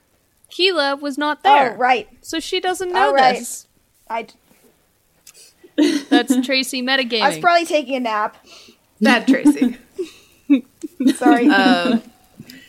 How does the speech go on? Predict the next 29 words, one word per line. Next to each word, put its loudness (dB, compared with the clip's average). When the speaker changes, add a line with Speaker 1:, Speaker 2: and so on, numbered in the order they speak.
Speaker 3:
so 2
was -2
part 0
of -6
this -10
ritual -4
greeting -2
or -4
interacting -6
with -12
these -10
women -6
in -6
a -6
particular -8
order? -6
Speaker 1:
You 0
stood -4
in -4
the -4
center -4
of -6
the -10
clearing -6
while -8
these -10
other -4
four -4
women -6